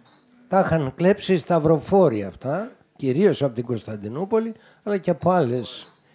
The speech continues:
ε, από άλλα μέρη και της Μικράς Ασίας και άλλων περιοχών. Λοιπόν, αυτού, λοιπόν, τα λείψανα που έφεραν, δεν ξέρουμε ποιος είναι αυτός.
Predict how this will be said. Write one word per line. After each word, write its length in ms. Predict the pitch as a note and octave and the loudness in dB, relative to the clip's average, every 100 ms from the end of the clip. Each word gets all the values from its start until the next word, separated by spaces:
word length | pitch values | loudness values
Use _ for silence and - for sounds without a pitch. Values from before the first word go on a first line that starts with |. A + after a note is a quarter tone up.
| _ _ _ | _ _ _
ε, 360 | C3 A#2 G2+ G2 G#2 - _ _ _ - _ _ _ _ | -14 -12 -10 -14 -16 -20 _ _ _ -20 _ _ _ _
από 300 | - - D#3+ | -16 -2 2
άλλα 220 | D3+ D3 | 4 2
μέρη 500 | C#3 D3 D3+ A#2+ G2+ - - - | 2 0 0 0 -6 -16 -20 -4
και 160 | D#3+ | -2
της 180 | D3+ C3 | 0 -2
Μικράς 460 | C3 B2 C3+ A2+ - | -4 -4 -2 -2 -4
Ασίας 460 | G2 - G#3 G3+ | -12 -8 -6 -6
και 120 | - E3+ | -2 2
άλλων 300 | D#3 C#3 A2 | 2 2 -2
περιοχών. 580 | B2+ A#2 A2 - F#2 - _ _ _ _ _ _ _ | -4 -4 -8 -10 -18 -20 _ _ _ _ _ _ _
Λοιπόν, 500 | E3 D#3 D3+ C#3+ C3 - _ _ - - _ _ _ _ _ _ _ _ _ _ _ | -4 0 2 2 0 -8 _ _ -20 -20 _ _ _ _ _ _ _ _ _ _ _
αυτού, 800 | - D#3 - - A3 G#3+ D#3+ B2 - _ _ _ _ _ _ - | 0 0 0 2 6 6 6 0 -8 _ _ _ _ _ _ -8
λοιπόν, 420 | C3+ - F3 C#3+ | -2 2 2 2
τα 140 | D3+ B2+ | 0 0
λείψανα 600 | C#3 E3 - C3 C3+ A#2+ | 2 0 -2 -6 -6 -6
που 160 | B2+ | -2
έφεραν, 680 | A#2+ B2+ - A#2 A#2 C#3 C3+ _ _ _ _ _ _ _ _ _ _ _ _ _ _ _ _ _ | 0 0 -2 -6 -6 -8 -14 _ _ _ _ _ _ _ _ _ _ _ _ _ _ _ _ _
δεν 140 | A3 F#3 | 0 0
ξέρουμε 440 | - D3 B2 A#2+ | 0 0 0 -2
ποιος 480 | A#2 - D#3+ D3+ - | -6 2 4 4 -2
είναι 260 | B2+ G2+ E2 | -8 -8 -12
αυτός. 600 | E2+ - C3 D3+ - | -16 -10 -10 -10 -18